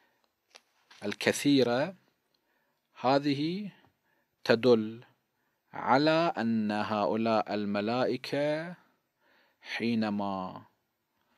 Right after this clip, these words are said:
يظهر الإمام الحسين عليه الصلاة والسلام يكونون معه، والإمام الحسين عليه الصلاة والسلام يحكم ويحكم ويحكم سنوات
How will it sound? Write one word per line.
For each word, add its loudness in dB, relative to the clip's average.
يظهر 6
الإمام -2
الحسين -2
عليه -4
الصلاة -6
والسلام -8
يكونون -4
معه، -8
والإمام 0
الحسين -6
عليه -4
الصلاة -6
والسلام -14
يحكم -8
ويحكم -10
ويحكم -12
سنوات -4